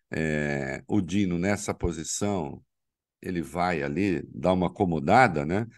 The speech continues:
Eu sou contrário àquilo que foi aprovado no Senado, eu acho que a Câmara vai dar um jeito de aprovar alguma coisa alternativa, eu espero que o faça. Eu sou contrário porque você impedir a liminar, às vezes você provoca prejuízos muito graves.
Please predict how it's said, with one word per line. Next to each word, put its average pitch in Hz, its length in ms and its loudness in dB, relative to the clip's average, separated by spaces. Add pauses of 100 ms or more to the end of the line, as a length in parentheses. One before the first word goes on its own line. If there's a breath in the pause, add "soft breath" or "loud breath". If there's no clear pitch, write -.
(300 soft breath)
Eu 139 160 8
sou 143 200 0
contrário 117 720 4
àquilo 95 380 -4
que - 80 -16
foi 92 160 -4
aprovado 87 480 -4
no 85 80 -4
Senado, 92 460 2
eu 92 120 6
acho 95 160 0
que 113 100 -2
a 98 60 0
Câmara 101 520 2
vai 87 120 0
dar 87 140 -2
um 87 100 0
jeito 82 600 0 (360 soft breath)
de 82 200 2
aprovar 95 500 4
alguma 95 340 2
coisa 92 300 0
alternativa, 92 840 2
eu 87 40 6
espero 87 540 0
que - 100 -10
o 73 60 -8
faça. 139 580 0 (560 soft breath)
Eu 302 100 -2
sou 220 160 4
contrário 190 520 6
porque 180 420 0
você 156 320 -4
impedir 160 580 0
a 151 40 10
liminar, 143 520 2
às 151 160 0
vezes 151 280 2
você 165 240 -2
provoca 151 440 2
prejuízos 143 680 4
muito 165 260 -2
graves. 135 640 4